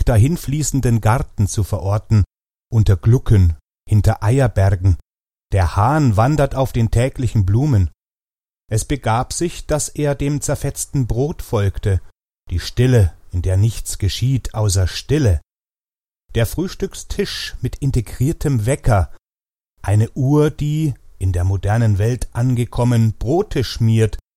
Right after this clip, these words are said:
durch eingestreute Gerüche für aufmerksames Zuhören sorgt.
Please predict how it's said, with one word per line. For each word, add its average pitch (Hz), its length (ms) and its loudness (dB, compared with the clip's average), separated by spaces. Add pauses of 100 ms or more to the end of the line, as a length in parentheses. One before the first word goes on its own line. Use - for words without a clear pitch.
(200)
durch 120 260 0
eingestreute 151 840 -2
Gerüche 123 440 -2
für - 220 -4
aufmerksames 143 800 -4
Zuhören 95 640 -4
sorgt. 98 460 -6